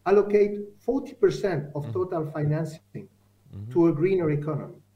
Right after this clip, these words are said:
Speaker 1: That our challenge is not to close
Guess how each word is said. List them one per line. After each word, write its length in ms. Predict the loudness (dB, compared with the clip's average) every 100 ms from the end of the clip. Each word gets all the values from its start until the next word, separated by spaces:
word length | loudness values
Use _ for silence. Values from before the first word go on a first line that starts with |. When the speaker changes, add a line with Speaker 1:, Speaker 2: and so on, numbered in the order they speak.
| _
Speaker 1:
That 220 | 0 2
our 140 | 0 0
challenge 400 | 0 0 0 -2
is 220 | -4 -6 -20 _ -4
not 640 | 0 0 -2 -14 _ _
to 400 | 0 0 0 -6 -6
close 680 | 0 4 4 2 0 -4